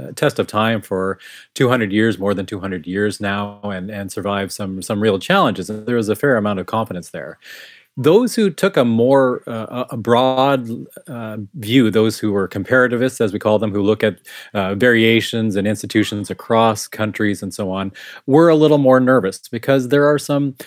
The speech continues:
particular flaws in a presidential system that we have seen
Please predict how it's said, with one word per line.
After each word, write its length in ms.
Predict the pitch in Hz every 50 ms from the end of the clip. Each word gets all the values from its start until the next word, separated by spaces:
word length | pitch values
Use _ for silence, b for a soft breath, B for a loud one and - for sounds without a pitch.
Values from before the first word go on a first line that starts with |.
| B B B
particular 460 | - 151 - 208 - 240 180 135 110
flaws 480 | - - 110 107 110 120 139 165 170 127
in 80 | 110
a 60 | 104
presidential 840 | 92 - - - 110 117 117 107 117 98 104 110 107 - - 110 95
system 720 | 95 - - - 143 - - - 107 95 92 95 101 104 95
that 280 | 107 113 110 117 - 135
we 200 | 120 117 117 120
have 140 | 127 117
seen 440 | - - - 143 143 139 135 131 120